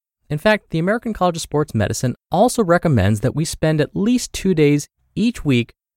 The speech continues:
performing resistance training, in addition to performing yoga-type exercises. Resistance training involves incorporating a more structured weight-bearing routine. So to really preserve our muscles and make them stronger,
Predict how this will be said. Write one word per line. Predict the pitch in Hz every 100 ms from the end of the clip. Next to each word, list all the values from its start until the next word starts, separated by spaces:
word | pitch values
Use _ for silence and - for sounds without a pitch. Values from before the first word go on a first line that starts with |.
| _
performing | 131 - 170 175 175 -
resistance | 113 117 135 226 - 110 -
training, | - 98 - 110 _ _ -
in | 240
addition | 226 143 123 117 107
to |
performing | - 107 110 104 101
yoga-type | 101 98 - 95 87
exercises. | 95 - 95 95 82 - 110 - _ _ _ _ _ _
Resistance | 123 139 185 294 - 185
training | - 202 202 147 -
involves | 131 127 127 127 -
incorporating | 131 - 202 220 - 202 190 -
a | 120
more | 135 165 196
structured | - - 165 160 - 143 107
weight-bearing | 104 127 175 - 117 101 95
routine. | 90 92 - 92 - _ _ _ _ _ _ -
So | -
to | - 156
really | 196 302 285
preserve | - 170 - 151 156 143
our | 87
muscles | 107 185 185 - 170 165
and | 131 95
make | 110
them | - 101
stronger, | - - 185 180 180 175